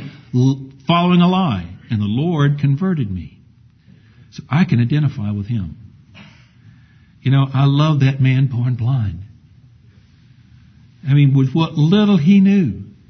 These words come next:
he was ready to defend his Lord. It didn't matter what anybody else was gonna say.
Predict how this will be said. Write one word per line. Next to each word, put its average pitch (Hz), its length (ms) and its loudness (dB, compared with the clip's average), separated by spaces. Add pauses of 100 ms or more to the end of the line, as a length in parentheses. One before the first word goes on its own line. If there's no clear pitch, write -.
(840)
he 180 200 -2
was 117 220 0
ready 160 280 0
to - 140 -8
defend 113 760 -2
his 107 360 -8
Lord. 107 500 -8 (340)
It 101 180 -10
didn't 143 320 -4
matter 202 600 0 (440)
what 117 180 -2
anybody 175 460 0
else 180 300 -4
was 156 100 -6
gonna 160 200 -2
say. 117 440 -4